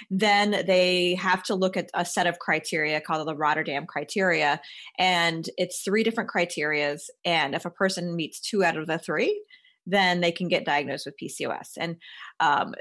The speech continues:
the, the three criteria are, um, some kind of issue with their period, whether it's, um, anovulation or irregular periods.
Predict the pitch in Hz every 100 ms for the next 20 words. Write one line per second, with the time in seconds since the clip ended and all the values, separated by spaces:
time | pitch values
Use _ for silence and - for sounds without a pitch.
0 | - _ - 175 151 139 - 170 202 185
1 | 180 170 175 165 160 160 151 156 151 147
2 | 147 - _ 165 143 - 170 - - _
3 | - 226 240 - 190 - 180 170 170 143
4 | - 139 123 - 151 - 123 98 - -
5 | - - - - 156 135 - 202 196 180
6 | 180 165 165 170 165 160 156 139 - 175
7 | 175 175 185 170 170 165 151 147 151 185
8 | -